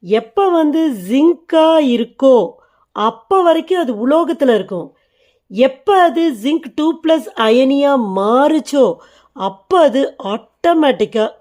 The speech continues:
கரைசல்ல வந்துரும். அப்ப ஏ கியூ அப்படின்னு போட்டா aqueous அப்படின்னு அர்த்தம், நீர்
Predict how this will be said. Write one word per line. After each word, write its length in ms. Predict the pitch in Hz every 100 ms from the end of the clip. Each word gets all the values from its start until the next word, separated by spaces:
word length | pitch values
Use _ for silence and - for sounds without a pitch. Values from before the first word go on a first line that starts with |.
| -
கரைசல்ல 540 | 190 202 240 - 185 220
வந்துரும். 380 | 180 165 170 - _ _ _ _ _
அப்ப 180 | - 339
ஏ 400 | 247 269 311 -
கியூ 280 | 294 320 277
அப்படின்னு 340 | 170 233 233
போட்டா 400 | 226 214 330 359
aqueous 520 | 220 - - 254 262 262 -
அப்படின்னு 300 | 202 190 208
அர்த்தம், 380 | 190 - 180 _ _ _
நீர் 420 | - 208 262 277